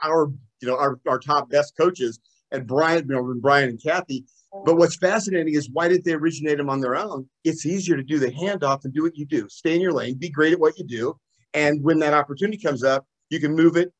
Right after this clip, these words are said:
and still be paid. So it goes back to that generating revenue stream. Well, I've got one more speaker.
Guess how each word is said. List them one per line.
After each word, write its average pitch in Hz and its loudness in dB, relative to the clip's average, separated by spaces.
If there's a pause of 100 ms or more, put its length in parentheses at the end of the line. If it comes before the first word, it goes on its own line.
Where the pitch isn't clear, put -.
(120)
and 147 0
still 160 0
be 135 -2
paid. 202 -4 (240)
So - -4
it 123 -2
goes 147 2
back - 2
to 135 -12
that 131 -4
generating 131 -2
revenue 151 -2
stream. 98 -10 (440)
Well, 147 6
I've 151 2
got 147 0
one 170 4
more 208 2
speaker. 135 -4